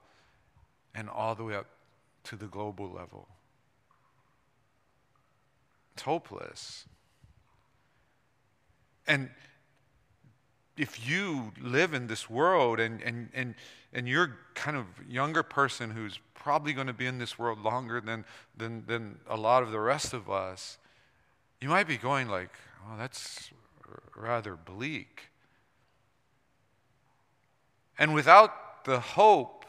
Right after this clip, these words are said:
that we are gonna talk about today, the living hope that not only is hope for the future, but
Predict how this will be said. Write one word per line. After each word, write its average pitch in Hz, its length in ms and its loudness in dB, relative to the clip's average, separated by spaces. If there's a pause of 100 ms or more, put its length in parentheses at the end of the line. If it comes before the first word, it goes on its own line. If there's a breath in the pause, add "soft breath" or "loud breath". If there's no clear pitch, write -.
that 131 260 4
we 123 240 -2 (720 loud breath)
are 135 80 6
gonna 147 240 4
talk 180 340 6
about 123 340 6
today, 98 500 -4 (960)
the 131 120 0
living 160 600 4
hope 131 580 0 (1500)
that 143 420 8
not 151 220 8
only 196 380 2
is 120 200 0 (200 loud breath)
hope 175 380 2
for 143 140 -2
the 127 100 -2
future, 180 440 -4
but 110 200 -2